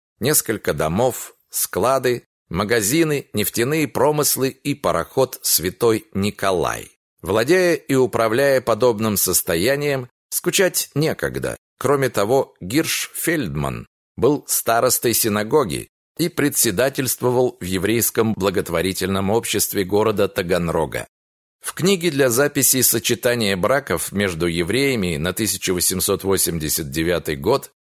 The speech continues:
таганрогский раввин по фамилии Зельцер двадцать шестого декабря тысяча восемьсот восемьдесят девятого года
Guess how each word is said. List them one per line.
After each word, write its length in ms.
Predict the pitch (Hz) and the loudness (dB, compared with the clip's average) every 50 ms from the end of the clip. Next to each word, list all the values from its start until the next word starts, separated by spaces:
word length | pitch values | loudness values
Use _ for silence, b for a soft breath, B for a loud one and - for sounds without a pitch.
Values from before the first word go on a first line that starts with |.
| _ _ _ | _ _ _
таганрогский 800 | - 120 107 127 127 131 147 170 160 - - - - - 131 123 | -4 0 0 0 0 2 0 0 0 0 -2 -2 0 0 2 2
раввин 480 | 113 113 113 113 113 143 160 160 143 | 4 4 2 2 2 2 0 0 0
по 140 | - - 95 | -2 -2 -2
фамилии 680 | - 104 101 113 127 131 127 120 123 113 107 98 - _ | 0 0 0 0 0 0 0 0 0 0 0 -2 -4 _
Зельцер 800 | 104 90 92 123 170 175 151 120 - - - 87 80 71 69 - _ | -6 -4 0 0 0 0 0 -2 -2 -2 0 0 -2 -2 -6 -10 _
двадцать 400 | - 101 147 170 - - 135 - | -2 -2 -2 0 0 -2 -2 -2
шестого 420 | - 113 98 - - 120 107 101 | -2 -2 -2 0 0 0 0 0
декабря 640 | 82 73 78 - 82 73 69 85 131 147 151 139 - _ _ _ _ _ | 0 -2 -4 -4 -4 -2 0 0 0 0 0 -4 -8 _ _ _ _ _
тысяча 380 | - 151 151 135 135 - - 110 | -4 -2 -2 -2 -2 -2 0 0
восемьсот 540 | 104 95 - - 101 95 - 120 110 - | 0 0 0 0 0 0 2 0 0 2
восемьдесят 600 | 98 104 107 92 - 98 92 85 80 78 90 82 76 | 2 2 2 2 2 0 -2 -2 -2 -2 -2 -2 -2
девятого 520 | 76 90 90 95 95 87 - 87 80 78 | -2 0 2 2 0 0 0 -2 -2 -2
года 460 | 69 71 120 151 147 147 143 135 147 | 0 0 0 2 2 2 0 -2 -2